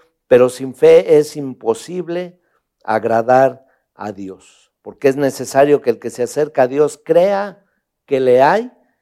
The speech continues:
y vuelve a hablar acerca de galardones, de regalos, de premios, y que es galardonador de los que le buscan". Sin fe es imposible a-, a-, agradar a Dios. Pero el, el, si,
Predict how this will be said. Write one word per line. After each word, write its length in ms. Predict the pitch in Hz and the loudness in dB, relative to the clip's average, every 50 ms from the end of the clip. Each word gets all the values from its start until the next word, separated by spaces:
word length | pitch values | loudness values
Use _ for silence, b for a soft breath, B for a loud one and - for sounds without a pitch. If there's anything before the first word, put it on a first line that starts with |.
| _ _ _ | _ _ _
y 100 | - 120 | -10 -2
vuelve 360 | 120 151 170 180 160 170 160 | 2 4 4 4 2 2 0
a 60 | 143 | 0
hablar 300 | 139 143 147 147 156 151 | 0 0 0 0 2 2
acerca 460 | 147 127 - 147 151 147 151 143 131 | 0 -2 -2 -4 -4 -4 -2 -2 0
de 100 | 123 117 | 0 0
galardones, 1000 | 110 110 107 107 104 107 107 101 120 120 127 123 110 101 98 95 - - _ - | -2 -2 -4 -2 -4 -6 -4 -2 0 0 0 -2 -6 -14 -18 -20 -20 -20 _ -16
de 120 | 101 104 | -16 -14
regalos, 720 | 101 107 113 95 101 117 127 131 131 113 98 92 90 90 90 | -14 -14 -16 -12 -8 -6 -6 -6 -6 -10 -14 -18 -20 _ -18
de 140 | 95 101 | -18 -18
premios, 560 | 92 - 123 120 123 120 107 95 90 _ _ _ _ _ _ _ _ _ _ _ | _ -6 -4 -2 -2 -4 -6 -14 -20 _ _ _ _ _ _ _ _ _ _ _
y 80 | 107 | -16
que 180 | _ - 139 143 | _ 2 2 2
es 120 | 143 143 | 2 4
galardonador 1120 | 139 143 135 127 123 117 110 110 104 110 110 110 110 110 107 110 135 143 151 160 - - _ _ _ _ _ _ _ | 4 4 4 4 2 2 0 -2 -4 -4 -4 -4 -6 -6 -2 2 4 4 4 2 0 -8 _ _ _ _ _ _ _
de 180 | _ 98 113 113 | _ -4 -4 -2
los 240 | 113 110 107 - - | -2 -6 -12 -14 -16
que 140 | - 113 104 | -14 -12 -10
le 100 | 101 98 | -10 -12
buscan". 560 | 95 98 101 104 101 - _ _ _ - _ _ _ _ _ _ _ _ _ _ _ _ _ _ _ | -12 -14 -20 -20 -20 -20 _ _ _ -20 _ _ _ _ _ _ _ _ _ _ _ _ _ _ _
Sin 340 | _ - - 123 135 135 127 | _ -18 -12 -12 -12 -10 -6
fe 240 | - 170 180 175 | -2 -2 0 0
es 160 | 170 156 - 170 | -2 -4 -8 -14
imposible 580 | 165 151 - 139 127 - 147 143 131 135 135 | -18 -16 -14 -14 -14 -12 -14 -12 -8 -6 -6
a-, 240 | 127 123 123 131 _ _ | -6 -6 -8 -12 _ _
a-, 300 | - - 113 104 107 - | -14 -12 -12 -12 -12 -16
agradar 640 | - - 110 107 - 104 104 104 101 113 113 110 | -14 -14 -14 -12 -12 -14 -18 -14 -12 -10 -10 -10
a 100 | 107 104 | -12 -16
Dios. 420 | 98 127 143 156 - _ _ _ _ _ _ _ _ _ _ _ _ _ | -16 -16 -16 -16 -16 _ _ _ _ _ _ _ _ _ _ _ _ _
Pero 260 | - 120 120 131 131 | 2 4 6 6 6
el, 240 | 127 123 123 123 - - | 6 2 0 -6 -8 -2
el, 440 | 135 127 120 123 123 123 123 _ _ _ | 2 2 4 4 2 -2 -4 _ _ _
si, 500 | - - - 123 123 127 127 - _ | -20 -16 -14 -10 -10 -10 -12 -14 _